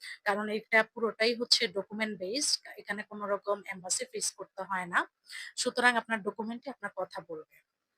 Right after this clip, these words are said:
এই গেল আমাদের কানাডার ব্যাপারটা। এস্তোনিয়া ইউরোপের ছোট্ট কিন্তু খুবই সুন্দর একটা দেশ এবং আকর্ষণীয় একটা দেশ। তালিনের পুরো শহর, মধ্যযুগীয় দুর্গ এবং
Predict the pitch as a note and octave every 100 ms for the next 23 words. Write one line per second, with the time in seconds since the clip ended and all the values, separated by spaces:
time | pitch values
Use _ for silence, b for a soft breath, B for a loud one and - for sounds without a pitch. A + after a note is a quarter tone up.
0 | _ _ _ _ _ _ _ - A3+ A3
1 | A3+ C4 A3+ A3 B3 B3+ G3+ F3 E3 D#3+
2 | D3+ _ _ _ E3 _ _ _ B B
3 | B B B B B - A3 - C4 C4+
4 | C#4+ C4+ A#3 A#3 B3 C4+ - - - _
5 | _ G#3+ E3+ - A#3+ A#3+ - _ - E4
6 | G4+ - C4 A3+ G#3+ F#3+ - F3 E3 D#3
7 | G#3 A#3+ A3 - C4 - C4 G#3+ F3 D#3+
8 | D#3+ - B B B A3 A3 A#3+ C4 B3+
9 | B3 B3 - G#3+ G3 G3+ G3 F#3+ G3 F3+
10 | G#3+ G#3 G3 G#3 F#3 G#3+ G3+ F#3+ F3+